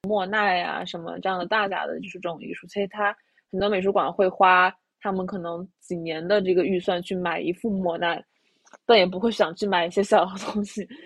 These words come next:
因为他们想要去有一个 style symbol 嘛，就是你看我们馆有一个，有一幅莫奈，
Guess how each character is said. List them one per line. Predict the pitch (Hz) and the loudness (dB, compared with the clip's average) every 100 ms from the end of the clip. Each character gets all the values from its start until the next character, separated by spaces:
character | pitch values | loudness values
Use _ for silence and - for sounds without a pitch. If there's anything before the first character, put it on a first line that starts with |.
| 285 | -14
因 | 254 | -6
为 | 294 | -4
他 | 311 | -2
们 | 302 | -4
想 | - 175 | -4 -6
要 | 175 | -6
去 | 196 - | -6 -2
有 | 175 | -2
一 | 165 | -2
个 | 190 | -6
style | - 196 233 190 | -2 2 2 2
symbol | - 165 165 - | -4 -12 -12 -10
嘛， | - | -14
就 | - | -16
是 | 190 | -14
你 | 180 | -12
看 | - 190 | -4 -2
我 | |
们 | 170 180 | -2 -2
馆 | 170 156 - | -2 -2 -4
有 | 165 | -4
一 | 160 | -4
个， | 165 | -6
有 | - 160 | -4 -6
一 | |
幅 | 175 | -6
莫 | 185 175 | -8 -6
奈， | 165 165 | -4 -6